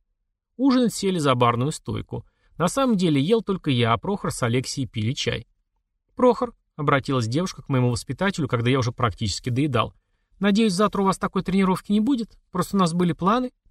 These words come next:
«Не будет», ответил он, «но нам завтра с Алексеем после университета к портному заехать надо. И так задержались порядком». Алексей повернулся ко мне. «Лёш, ты как, не передумал?»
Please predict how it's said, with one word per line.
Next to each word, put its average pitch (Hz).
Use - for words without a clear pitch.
«Не 202
будет», 196
ответил 135
он, 123
«но 165
нам 233
завтра 190
с -
Алексеем 180
после 151
университета 151
к -
портному 127
заехать 110
надо. 113
И 240
так 131
задержались 113
порядком». 113
Алексей 226
повернулся 120
ко 127
мне. 117
«Лёш, 233
ты 254
как, -
не 196
передумал?» 226